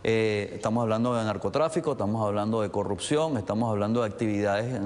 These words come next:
terroristas con el, eh, el Hezbollah, estamos hablando de las actividades de la guerrilla que son ampliamente conocidas. Entonces, este, yo a la, a, esta semana tuve una reunión con el ministro, con el embajador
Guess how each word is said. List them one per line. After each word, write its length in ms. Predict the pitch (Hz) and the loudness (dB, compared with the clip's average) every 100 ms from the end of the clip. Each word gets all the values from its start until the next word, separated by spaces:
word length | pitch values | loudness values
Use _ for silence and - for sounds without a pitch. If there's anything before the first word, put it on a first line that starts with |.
| 104 | -2
terroristas 560 | 107 101 110 110 120 | 0 0 -2 -2 -2
con 240 | 117 107 95 - - - | -2 -2 -4 -10 -14 -2
el, 340 | 107 104 101 | 0 0 0
eh, 680 | 98 98 98 95 95 95 110 | 0 0 0 0 0 0 0
el 400 | 107 95 92 92 90 | 0 0 -2 -2 -2
Hezbollah, 600 | 117 - 101 107 151 - - - | -2 0 0 2 0 -4 -10 -6
estamos 340 | - 104 113 | -2 0 0
hablando 500 | 101 101 101 110 110 | 0 0 2 2 2
de 100 | 107 | 2
las 120 | 104 | 0
actividades 500 | 104 101 107 104 104 | -2 -2 0 2 2
de 60 | 117 | 2
la 140 | 107 | 0
guerrilla 600 | 98 98 101 127 170 147 | 2 0 2 0 0 0
que 80 | 101 | -2
son 220 | 90 110 | -2 0
ampliamente 420 | 117 113 113 107 107 | 0 0 0 0 -2
conocidas. 500 | 101 98 151 160 147 - - - - | -2 0 2 2 -2 -10 -12 -14 -8
Entonces, 480 | - 101 95 139 139 117 | -2 0 2 0 0 -2
este, 460 | 107 117 107 104 120 | -2 0 0 0 0
yo 320 | 107 117 165 | 2 2 2
a 100 | 117 | 0
la, 480 | 107 101 95 101 92 | 0 0 0 0 -2
a, 100 | - | -2
esta 420 | 104 101 - 123 | -2 -2 0 -2
semana 640 | 123 120 110 156 156 101 92 | 0 0 2 2 0 -2 -2
tuve 140 | 107 | 0
una 140 | 113 | 0
reunión 420 | 117 107 104 107 113 | 0 0 0 -2 -2
con 400 | - 120 117 110 | -2 0 0 0
el 380 | 101 98 92 - | 0 0 -2 0
ministro, 640 | 110 110 107 - 120 98 | 0 0 -2 -2 -2 0
con 160 | 113 107 | 0 2
el 300 | 104 101 101 | 2 0 0
embajador 680 | 101 101 104 101 107 123 | 2 2 2 2 0 -2